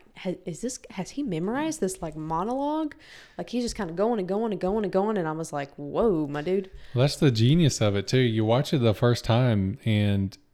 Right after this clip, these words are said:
Speaker 2: you hear the crowd participating so, like, f-, with all these different phrases and stuff.
Speaker 1: Yeah.
Speaker 2: And it's like, "How do they remember all
Speaker 1: <laughs>
Speaker 2: this?"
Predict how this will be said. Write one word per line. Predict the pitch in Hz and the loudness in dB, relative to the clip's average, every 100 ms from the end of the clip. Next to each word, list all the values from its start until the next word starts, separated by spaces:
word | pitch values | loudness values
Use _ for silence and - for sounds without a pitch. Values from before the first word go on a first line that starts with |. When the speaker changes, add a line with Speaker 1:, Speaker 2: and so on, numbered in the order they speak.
| _ - | _ -4
Speaker 2:
you | 117 107 | 2 2
hear | 98 120 | 4 4
the | 139 131 | 4 2
crowd | - 113 113 117 113 107 - - | 4 6 6 6 4 0 -10 -2
participating | 113 135 147 - 113 104 98 | 2 4 2 4 4 6 2
so, | - 120 127 123 - _ | 4 4 4 0 -10 _
like, | 113 101 | -2 -2
f-, | - - - _ _ _ | -4 -16 -20 _ _ _
with | 127 107 | -8 -8
all | - 113 | -2 0
these | 120 113 | 2 0
different | 110 120 113 101 | 0 0 -2 -6
phrases | - 104 110 135 143 | -2 0 2 2 0
and | 139 | 0
stuff. | 151 180 | 0 2
Speaker 1:
Yeah. | 180 - | 4 2
Speaker 2:
And | 113 | 0
it's | 107 | -2
like, | 110 95 | -4 -6
"How | - 147 190 | -4 -2 0
do | 160 | 2
they | 117 113 | 2 2
remember | 104 104 156 165 101 | 2 2 2 4 4
all | 95 95 | 2 2
Speaker 1:
<laughs> | |
Speaker 2:
this?" | 95 | 2